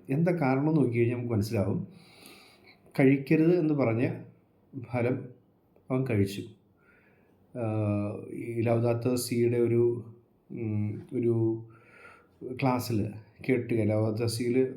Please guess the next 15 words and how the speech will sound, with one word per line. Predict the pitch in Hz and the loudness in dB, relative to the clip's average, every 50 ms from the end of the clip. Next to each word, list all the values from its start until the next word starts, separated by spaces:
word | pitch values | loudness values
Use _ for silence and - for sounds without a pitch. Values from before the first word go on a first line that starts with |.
| - - | -10 -6
വളരെ | 127 131 120 135 147 | -4 -2 0 0 0
മനോഹരമായിട്ട് | 147 143 135 135 139 143 135 131 131 | 2 2 2 2 0 0 -2 -2 -2
ഇതൊക്കെ | 135 135 135 139 | -2 -2 -2 2
അവതരിപ്പിച്ചിരിക്കുന്നതിൽ | 135 131 127 131 135 131 131 131 139 135 131 135 139 139 139 | 2 4 4 4 2 0 -2 -2 0 0 0 2 0 0 0
ഒരു | 139 135 135 131 | 0 -2 -2 -2
ക്ലാസ്സിൽ, | - 131 120 120 - 135 135 135 - - - - - - _ - - | -2 -2 -2 -2 -2 -4 -4 -4 -6 -10 -20 -20 -20 -20 _ -8 -4
ഏ, | 135 127 | -2 -2
കേട്ടൊരു | 127 127 135 127 127 131 139 127 | 0 0 0 0 2 2 0 2
കാര്യം | 123 117 117 113 | 2 2 2 2
ഇതാണ്. | 107 101 101 98 98 104 104 101 - - - - - - _ _ - 123 | 2 2 2 2 0 -2 -4 -6 -8 -14 -18 -20 -20 -20 _ _ -10 -8
ഈ, | 120 123 123 123 123 123 - 139 | -6 -4 -4 -4 -4 -6 -6 -10
ഈ | 139 160 175 180 180 180 180 180 185 180 | -10 -6 -4 -2 -2 -2 -4 -4 2 4
ഒരു | 160 147 147 151 151 139 127 127 | 6 6 8 8 8 8 8 6
സംഭവം | 127 - 135 117 110 113 123 123 110 98 101 113 | 4 2 2 0 0 2 2 2 2 2 0 0
യഥാർത്ഥത്തിൽ | 120 127 127 127 123 - 135 120 101 | 0 0 0 0 0 0 0 0 0